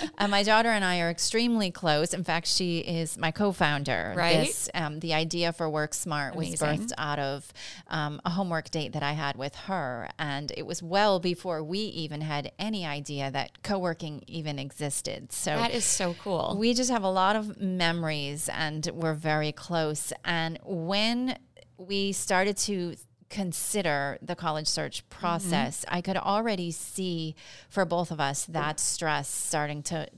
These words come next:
Speaker 1: to bubble up.
Speaker 2: Mm-hmm.
Speaker 1: I do not have, um, vast knowledge of
Speaker 2: Mm-hmm.
Speaker 1: what is out there concerning colleges, uh,
Speaker 2: Mm-hmm.
Speaker 1: what it takes to get into the different
Speaker 2: Mm-hmm.
Speaker 1: colleges.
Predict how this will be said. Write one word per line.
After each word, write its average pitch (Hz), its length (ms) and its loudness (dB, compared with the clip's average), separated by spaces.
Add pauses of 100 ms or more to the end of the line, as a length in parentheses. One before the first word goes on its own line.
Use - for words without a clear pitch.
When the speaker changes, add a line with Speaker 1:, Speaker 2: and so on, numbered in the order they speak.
Speaker 1:
to 170 120 0 (160)
bubble 147 380 0
up. 185 160 2
Speaker 2:
Mm-hmm. 160 300 0 (640)
Speaker 1:
I 202 280 4
do 185 180 0
not 175 460 -2
have, 143 680 -2 (140)
um, 147 540 -4 (260)
vast 175 400 2
knowledge 147 580 2 (100)
of 143 240 0
Speaker 2:
Mm-hmm. 165 100 -6
Speaker 1:
what 156 160 2
is 151 160 0 (100)
out 156 220 2
there 147 200 -2
concerning 147 760 -6
colleges, 139 920 -4
uh, 135 220 -4
Speaker 2:
Mm-hmm. 165 100 -6
Speaker 1:
what 156 160 -4
it - 140 -6
takes 151 320 -2
to - 120 -2
get 131 200 -4
into 202 340 0
the 180 140 -4
different 185 300 -4
Speaker 2:
Mm-hmm. 185 100 -4
Speaker 1:
colleges. 160 600 0